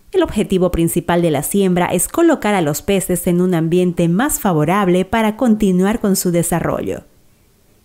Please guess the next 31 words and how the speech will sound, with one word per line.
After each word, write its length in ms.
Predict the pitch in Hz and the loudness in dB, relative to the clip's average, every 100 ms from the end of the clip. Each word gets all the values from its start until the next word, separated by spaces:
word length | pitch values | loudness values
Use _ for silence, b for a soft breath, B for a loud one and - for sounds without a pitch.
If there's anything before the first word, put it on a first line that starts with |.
| - | -6
Debe 220 | 339 339 | -2 0
haber 260 | 226 185 196 | 2 2 2
un 100 | 185 | 2
periodo 460 | 165 170 180 185 | 2 2 2 2
de 80 | 165 | 0
aclimatación 800 | 147 175 170 147 - 143 190 175 | 0 0 0 0 -2 -4 0 0
de 100 | 165 | 0
los 220 | 151 151 | 0 -2
alevines, 640 | 165 160 170 160 98 - - b b b | -2 -2 -2 -4 -6 -10 -10 b b b
que 100 | 415 | -4
consiste 580 | 339 214 - 196 170 185 | 0 0 2 0 0 0
en 120 | 170 | 0
dejar 320 | 151 - 185 | 0 -2 -2
las 200 | 165 - | -2 -2
bolsas 520 | 175 262 233 220 208 - | 0 0 0 -2 -4 -2
o 40 | |
los 320 | 214 180 - - | 0 0 -2 -4
tachos 400 | 294 302 311 - | -4 -2 -4 -2
con 160 | 208 | 0
los 140 | 175 - | -2 -2
peces 500 | 220 214 196 190 - | -2 -2 -2 -4 -2
entre 340 | 202 175 170 156 | -2 -2 -2 -2
diez 320 | 196 302 - | -2 -2 -2
a 80 | 226 | -2
quince 380 | 190 190 - | -2 0 0
minutos 520 | 165 165 190 202 190 196 | 0 2 0 0 -2 -2
en 140 | 180 | -2
el 160 | 156 156 | 0 -2
agua 300 | 160 170 165 | 0 0 0
del 140 | 156 | 0
estanque, 640 | 156 - 147 160 - - | -2 -4 -6 -6 -12 -14